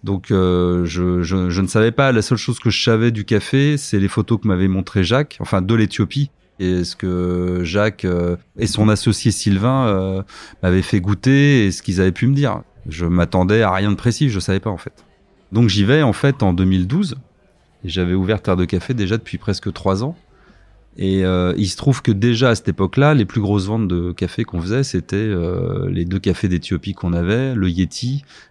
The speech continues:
et l'Anfilou du Walaga. Et donc j'y vais, euh, bah, pour voir un peu, euh, où poussent, euh, les cafés <laughs> que je vends le plus et que je bois le plus à titre personnel.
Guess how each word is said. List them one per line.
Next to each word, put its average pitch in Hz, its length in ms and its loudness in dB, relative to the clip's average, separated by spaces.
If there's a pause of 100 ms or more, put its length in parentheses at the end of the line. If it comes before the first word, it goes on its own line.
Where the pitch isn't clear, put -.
(140)
et 95 80 0
l'Anfilou 92 440 -2 (400)
du 95 120 0
Walaga. 95 580 2 (180)
Et 90 100 -4
donc 104 180 0
j'y 90 180 -2
vais, 95 80 0
euh, 92 800 0
bah, 82 220 0
pour 82 200 -2
voir 110 280 2
un 92 80 0
peu, 101 120 -4
euh, 110 440 0
où 92 300 -4
poussent, 120 360 -6
euh, 92 300 2
les 87 160 0
cafés 87 360 0
<laughs> - 160 -8
que 117 120 4
je 95 100 0
vends 98 140 4
le 104 80 4
plus 147 320 2
et 117 80 2
que 123 160 4
je 107 100 4
bois 110 220 4
le 117 120 6
plus 135 280 0
à 98 60 2
titre 101 180 -6
personnel. 143 480 0